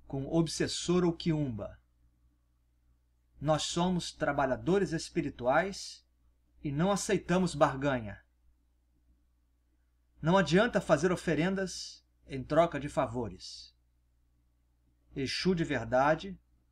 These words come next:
só trabalha dentro da lei. Alguém só recebe ajuda de nós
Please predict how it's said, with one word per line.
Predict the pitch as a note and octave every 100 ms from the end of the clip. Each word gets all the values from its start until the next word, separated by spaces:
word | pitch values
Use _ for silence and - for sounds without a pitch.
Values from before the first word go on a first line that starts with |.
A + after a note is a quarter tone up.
| _
só | - - D#3+
trabalha | D#3+ D3 A#2+ C#3 D3
dentro | A2+ D#3 F3 D#3+
da | D3+
lei. | C#3 A#2 F#2 - _ _ _ _ _ _ _ _ _ _ _ _ _ _ _ _ _ _ _ _ -
Alguém | D#3 C#3+ C#3 F#3+ F#3
só | - E3
recebe | D3 C#3 - D3+ D3
ajuda | A#2+ A2 G3
de | F3 D3+
nós | C#3 D#3+ - - -